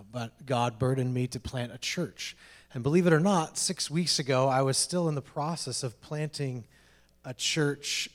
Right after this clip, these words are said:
in Muncie, Indiana. Uh, six weeks ago, yeah, that's what I said. Uh, and the Lord made it very clear four weeks ago that we weren't to go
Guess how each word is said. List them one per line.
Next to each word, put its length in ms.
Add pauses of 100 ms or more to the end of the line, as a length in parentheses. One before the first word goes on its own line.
(100)
in 380
Muncie, 560
Indiana. 580 (720)
Uh, 140
six 400
weeks 180
ago, 180
yeah, 180
that's 180
what 80
I 60
said. 400 (500)
Uh, 280 (260)
and 420 (640)
the 80
Lord 240
made 160
it 80
very 240
clear 400
four 380
weeks 280
ago 280
that 200
we 380 (160)
weren't 440
to 120
go 480